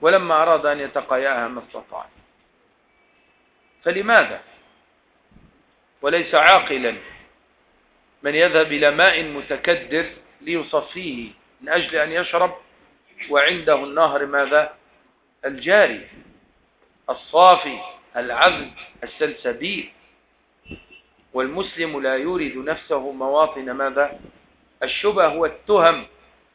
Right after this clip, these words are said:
وقد قيل: "من أورد نفسه مواطن الشبه والتهم، والتهم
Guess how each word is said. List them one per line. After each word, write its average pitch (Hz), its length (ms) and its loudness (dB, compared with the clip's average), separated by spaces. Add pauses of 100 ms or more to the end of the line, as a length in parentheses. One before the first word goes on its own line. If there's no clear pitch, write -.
(340)
وقد 131 280 -6
قيل: 170 360 -2
"من 139 200 -8
أورد 151 380 0
نفسه 131 720 -6
مواطن 135 600 2
الشبه 147 400 -4
والتهم، 127 760 -8
والتهم 131 520 -2